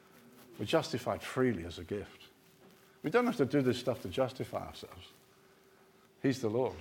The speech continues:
If I sleep through my quiet time, hallelujah, Jesus is still Lord and still loves me. Hallelujah. I'm righteous as a gift. It's wonderful. So <laughs> wonderful, so releasing.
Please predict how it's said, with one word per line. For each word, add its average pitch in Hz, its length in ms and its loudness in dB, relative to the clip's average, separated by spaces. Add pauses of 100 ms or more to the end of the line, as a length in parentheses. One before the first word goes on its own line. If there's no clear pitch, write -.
If 117 120 -4
I 165 80 8
sleep 165 380 6
through 147 160 2
my 131 160 2
quiet 120 380 2
time, 127 260 0
hallelujah, 123 500 6
Jesus 113 380 0
is 101 80 -4
still 107 200 0
Lord 90 280 -2 (480)
and 104 100 0
still 123 220 6
loves 104 320 2
me. 87 160 -4 (120)
Hallelujah. 92 440 -2
I'm 101 140 -4
righteous 107 420 -4
as 98 100 -6
a 117 40 -10
gift. 107 400 -6 (120)
It's - 100 -20
wonderful. 98 360 -10 (640)
So - 200 -2
<laughs> 107 80 -2
wonderful, 98 460 -2
so - 240 -4
releasing. 104 540 -2